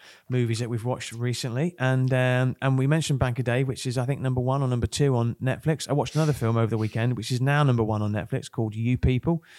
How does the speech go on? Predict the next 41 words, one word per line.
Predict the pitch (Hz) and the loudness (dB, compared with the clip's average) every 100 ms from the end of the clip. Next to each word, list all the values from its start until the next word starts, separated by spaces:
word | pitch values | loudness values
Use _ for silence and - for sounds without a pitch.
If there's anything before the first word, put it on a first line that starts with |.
| - - - | -20 -14 -2
with, | 120 110 | 0 2
uh, | 110 - | 0 0
Eddie | 120 120 | 0 2
Murphy. | 120 117 165 156 | 2 2 0 0
That's | 135 131 - | -2 -2 0
really | 120 117 104 | 2 2 2
good. | 131 131 | 0 0
I | |
recommend | 123 123 113 120 | 0 0 0 0
that | 117 | 0
one. | 107 | 0
Enjoyed | 104 135 127 | 0 2 2
that | 107 58 | 0 0
one. | 110 123 - - | -2 -2 -8 -4
Um, | 151 143 - | -2 -4 -8
so, | - 160 117 - - | 0 2 0 -6 -4
Missus | 190 196 190 | -2 0 2
M | 160 123 - - | 2 0 -4 -4
dragged | 156 151 | 0 2
me | 143 | 2
to | 143 | 2
the | |
cinema, | 127 147 113 101 107 - 107 | 2 4 4 2 -2 -6 -4
uh, | 110 107 | -2 0
last | 110 107 | 0 0
week | 110 110 | -2 0
to | 135 | 0
watch | 110 | 0
a | - | 0
film | 151 135 123 | 0 2 2
called | 123 113 | 0 2
Babylon. | 135 123 120 131 170 156 - - | 2 2 0 0 0 -4 -12 -4
I | 123 | 0
didn't | 151 135 | 2 2
ask | 127 - | 0 2
anything | 127 | 0
about | 117 127 139 | 2 0 0
it. | 120 | 0
I | |
just | 117 107 | 0 0
went. | 120 143 160 | 2 0 -2